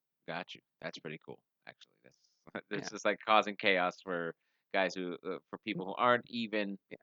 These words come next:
Speaker 2: This fight doesn't even
Speaker 1: uh, <laughs>
Speaker 2: involve me,
Speaker 1: involving you. Yeah,
Speaker 2: but
Speaker 1: yeah.
Speaker 2: I'm gonna make it worse for both of you. There's a lot of neat powers, and then on the bottom of each of those cards, there's also a skull. So if you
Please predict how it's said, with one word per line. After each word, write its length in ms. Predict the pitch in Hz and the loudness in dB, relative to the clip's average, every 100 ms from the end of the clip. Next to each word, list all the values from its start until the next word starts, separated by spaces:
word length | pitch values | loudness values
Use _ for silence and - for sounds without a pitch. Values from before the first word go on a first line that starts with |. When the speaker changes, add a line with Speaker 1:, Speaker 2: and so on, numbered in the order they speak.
| _ _ | _ _
Speaker 2:
This 40 | - | 4
fight 160 | 175 | 4
doesn't 240 | 180 190 185 | 6 4 6
even 160 | 180 | 6
Speaker 1:
uh, 40 | 165 | 4
<laughs> 60 | |
Speaker 2:
involve 400 | 139 139 165 170 | 4 8 10 10
me, 80 | 139 | 6
Speaker 1:
involving 540 | 123 127 135 123 127 107 | 4 8 8 8 4 4
you. 160 | 98 | 4
Yeah, 240 | 87 90 78 - | 4 2 0 2
Speaker 2:
but 200 | 120 87 | 0 2
Speaker 1:
yeah. 80 | |
Speaker 2:
I'm 100 | 127 131 | 0 0
gonna 140 | 123 | -2
make 160 | 123 - | -4 -8
it 60 | - | -4
worse 220 | 117 117 | -2 -2
for 120 | - | -6
both 260 | 110 117 220 - | 0 0 0 -4
of 80 | |
you. 140 | - _ - | -20 _ 4
There's 160 | 269 | 6
a 40 | 285 | 10
lot 220 | 254 233 | 10 10
of 80 | 190 | 6
neat 240 | 185 170 | 2 0
powers, 520 | 170 143 143 147 156 - | 6 8 8 6 4 0
and 140 | 151 | 0
then 140 | 151 143 | 2 2
on 220 | 165 190 | 4 4
the 80 | 180 | 6
bottom 260 | 170 160 | 6 8
of 140 | 143 151 | 6 0
each 160 | 147 | -4
of 60 | 151 | -2
those 200 | 139 139 | -2 -2
cards, 380 | - 180 247 233 | 2 4 4 2
there's 160 | 131 135 | -2 0
also 380 | 139 143 - 127 | 2 2 0 -2
a 100 | 120 | -2
skull. 640 | 139 - - 185 113 135 - _ _ _ | -6 -6 2 6 6 4 0 _ _ _
So 60 | 143 | -2
if 80 | |
you 80 | 143 | 0